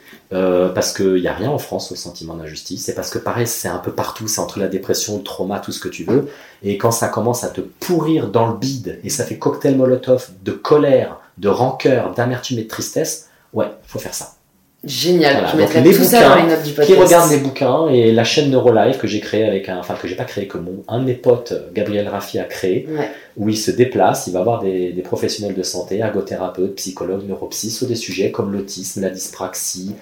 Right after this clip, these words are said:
Speaker 1: le trouble bipolaire, et pendant une heure, il reçoit un professionnel de santé avec des questions en direct sur Facebook, et on répond pendant une heure. Moi, c'est moi qui m'emmerde à les charger sur YouTube.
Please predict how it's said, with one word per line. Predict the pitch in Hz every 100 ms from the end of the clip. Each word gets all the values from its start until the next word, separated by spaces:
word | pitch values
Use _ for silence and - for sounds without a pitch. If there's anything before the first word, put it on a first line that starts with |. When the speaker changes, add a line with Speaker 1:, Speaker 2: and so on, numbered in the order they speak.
| -
Speaker 1:
le | - 101
trouble | - 104
bipolaire, | 98 - 92 107
et | 120
pendant | 110 104 -
une | 117 107
heure, | 117
il | 123
reçoit | 101 - 107
un |
professionnel | - - 98 - 101
de | 95
santé | 95 - - 101 135 - -
avec | 98 104 98
des | 107
questions | - - 117
en | 101
direct | 95 98
sur | - 92
Facebook, | - 87 123 117
et |
on | 95
répond | 98 120
pendant | - 98 95 -
une | 95
heure. | 90 127 - - -
Moi, | 101 127
c'est | -
moi | 104 131 - 107
qui | 104
m'emmerde | 98 113 110
à | 98
les |
charger | 92 - - 98
sur | 98 98
YouTube. | 85 92 - 151